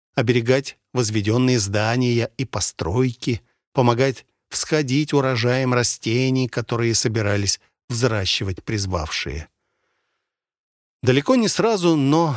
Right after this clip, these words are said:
со временем он смог разобраться, что от него хотели. Сами понятия слов «враги», «здания», «место» для него были незнакомы, но всё же он сумел их постичь, и это стало первой его наградой.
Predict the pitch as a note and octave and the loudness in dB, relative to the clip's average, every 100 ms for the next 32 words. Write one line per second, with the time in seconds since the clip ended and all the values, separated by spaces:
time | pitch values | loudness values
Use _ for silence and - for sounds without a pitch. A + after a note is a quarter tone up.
0 | - - A#2 B2 F3+ E3 D3+ - D#3 - | -4 -4 -2 0 2 2 2 2 0 0
1 | C#3+ D#3 D#3 - - - B2+ C3+ C3+ B2 | 2 2 2 -4 -12 -4 -2 0 0 0
2 | C#3 - A#2+ - - C3 B2+ - A#2 A2 | -2 -2 -2 -2 -2 -2 -2 -4 -2 -2
3 | - A2 - F2 D2 D#2+ - _ - C3+ | -2 -6 -4 -6 -6 -10 -14 _ -2 0
4 | B2 A#2 - B2+ C3 A2 A2+ G#2 - C3 | 2 0 2 2 0 0 -2 -2 -2 2
5 | C3 A2 - C#3+ C#3 A#2+ G#2 G#2+ D3 C#3+ | 2 0 -6 -2 0 0 -2 -2 -2 -2
6 | G#2+ G2+ A#2 C3 A#2+ G#2 F#2+ G2+ C3+ A#2+ | -2 0 0 0 0 0 0 0 0 -2
7 | - G#2 _ _ _ _ _ - B2+ C3+ | -4 -6 _ _ _ _ _ -6 0 2
8 | C3 A2+ G#2 A2+ A2 A#2 B2+ C#3 D3 - | 2 2 2 0 0 0 0 0 0 0
9 | D3+ F2+ F2 G2 A#2 - D#3 C3+ A2+ - | -2 0 -4 -2 -2 0 2 2 0 -2
10 | E3 D#3+ B2 - A2 A2+ C3+ - C3 - | -2 0 -2 0 0 2 0 -4 -8 -8
11 | - C#3 - - F#3 - - _ _ D3+ | -6 -4 -4 -4 -4 -4 -10 _ _ 0
12 | C#3 - C3+ B2+ D3 - - B2+ C3 B2 | 0 2 2 2 -2 -2 0 2 2 -2
13 | C3+ A2+ G#2 A#2 A2 A#2+ A#2 F2+ G2+ G2+ | 0 0 2 0 0 0 2 0 0 -2
14 | F2 C2+ C#2+ D2 | -4 -6 -8 -12